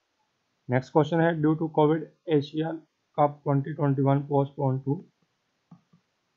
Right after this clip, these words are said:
तो COVID की वजह से Asia Cup twenty ट्वेंटी वन जो इंडिया में होना था, वो postpone हो गया है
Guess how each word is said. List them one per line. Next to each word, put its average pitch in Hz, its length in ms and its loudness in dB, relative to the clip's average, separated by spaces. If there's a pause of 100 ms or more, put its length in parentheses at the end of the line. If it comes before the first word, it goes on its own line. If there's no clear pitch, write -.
(420)
तो 139 100 -10 (160)
COVID 139 300 -2 (140)
की 147 80 -2
वजह 127 260 2
से 135 160 -4 (160)
Asia 135 240 -4
Cup 131 240 -4
twenty 120 240 -4
ट्वेंटी 120 280 -10
वन 113 220 -8
जो 120 120 -4 (140)
इंडिया 127 220 -4
में 135 100 -2
होना 110 160 -6
था, 120 100 -8
वो 117 160 -4 (100)
postpone 117 380 -8
हो 110 140 -6
गया 113 160 -10
है 127 100 -12